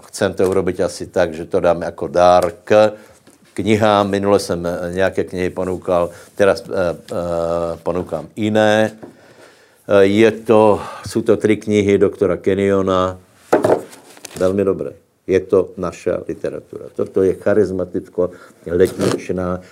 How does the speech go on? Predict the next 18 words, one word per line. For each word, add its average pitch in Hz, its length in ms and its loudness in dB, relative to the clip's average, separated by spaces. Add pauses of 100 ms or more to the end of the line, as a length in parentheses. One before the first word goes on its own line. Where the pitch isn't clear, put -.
toto 101 240 0
je 98 120 4
výrácká, 92 1600 -2 (300)
jednoznačná 90 1300 -2
literatura. 87 1160 -4 (440)
Je 90 200 4
to 104 240 2
vě-, 92 260 2
literatura 95 720 2
zdravá, 90 1000 -2
zbavená 90 960 -2 (360)
nánosu 95 840 0
a, 87 120 -10 (140)
a, 82 340 -6 (880)
a 87 100 -10
pátosu, 101 960 2 (140)
nánosu 95 480 0
náboženstva 95 1080 0